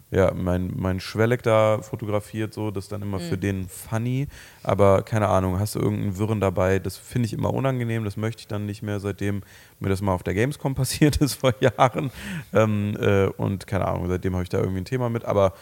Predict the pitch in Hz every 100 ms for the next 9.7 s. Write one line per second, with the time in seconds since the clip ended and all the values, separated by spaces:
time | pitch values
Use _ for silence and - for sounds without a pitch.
0 | - - 104 104 98 101 87 - 107 95
1 | 95 90 110 104 98 92 117 120 127 123
2 | 98 98 110 107 101 98 104 95 107 -
3 | 120 113 110 - 135 208 - 131 143 117
4 | 110 131 170 190 190 185 - - - -
5 | 143 165 120 123 - - - - 113 113
6 | 120 110 113 110 120 175 226 226 - 120
7 | 107 107 - 107 101 101 104 104 104 120
8 | 104 110 113 120 151 151 113 - 98 104
9 | 113 120 107 - 120 151